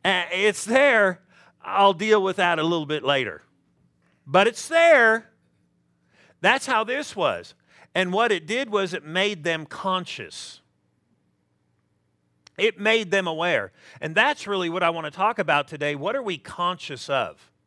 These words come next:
What are we aware of?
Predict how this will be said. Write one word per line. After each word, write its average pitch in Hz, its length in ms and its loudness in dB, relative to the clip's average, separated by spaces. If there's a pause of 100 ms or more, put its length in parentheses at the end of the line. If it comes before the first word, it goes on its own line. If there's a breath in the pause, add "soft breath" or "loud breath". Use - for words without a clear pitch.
(640 soft breath)
What 196 220 0
are 294 100 -2
we 214 200 -2
aware 156 500 2
of? 127 480 0